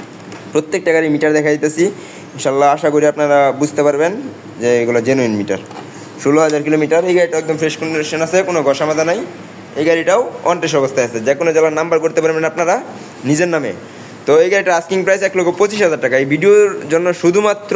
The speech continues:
এক লক্ষ আঠারো হাজার টাকা, একদম ফিক্সড। ভাই, আল্লাহর হস্তে কেউ দামাদামি করবেন না।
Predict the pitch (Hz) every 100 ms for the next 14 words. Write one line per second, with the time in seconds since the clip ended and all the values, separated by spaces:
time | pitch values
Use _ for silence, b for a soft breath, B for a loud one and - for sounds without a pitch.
0 | 202 - 185 - 180 170 170 214 - 165
1 | 208 190 151 135 127 143 143 135 139 -
2 | - - - - - - - - 139 139
3 | 151 170 160 156 139 135 131 143 151 151
4 | 151 120 101